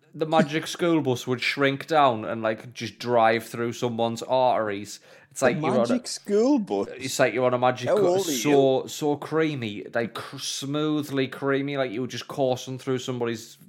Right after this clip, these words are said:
Speaker 1: arteries on a, on a magic
Speaker 2: Like,
Speaker 1: carpet. But
Speaker 2: like
Speaker 1: instead of
Speaker 2: people
Speaker 1: blood, instead of blood, it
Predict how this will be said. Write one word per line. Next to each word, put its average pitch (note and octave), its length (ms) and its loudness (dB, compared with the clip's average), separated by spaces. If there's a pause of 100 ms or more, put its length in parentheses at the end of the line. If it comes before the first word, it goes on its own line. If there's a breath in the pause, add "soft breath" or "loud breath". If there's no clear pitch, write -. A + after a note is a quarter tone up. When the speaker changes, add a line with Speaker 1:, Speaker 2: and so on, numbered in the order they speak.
(120)
Speaker 1:
arteries A2+ 720 -2 (140)
on G#2+ 160 -2
a, G2+ 120 -4
on C#2+ 140 -6
a G#2 60 -8
magic G#2+ 220 -4
Speaker 2:
Like, B2+ 100 -6
Speaker 1:
carpet. A2+ 440 -4 (1000 soft breath)
But B2 80 2
Speaker 2:
like A#2+ 100 6
Speaker 1:
instead B2 320 2
of A#2 100 -2
Speaker 2:
people C#3+ 200 2
Speaker 1:
blood, C3+ 300 6 (100)
instead A#2+ 280 0
of A2+ 140 -4
blood, B2+ 400 2
it A#2+ 80 -2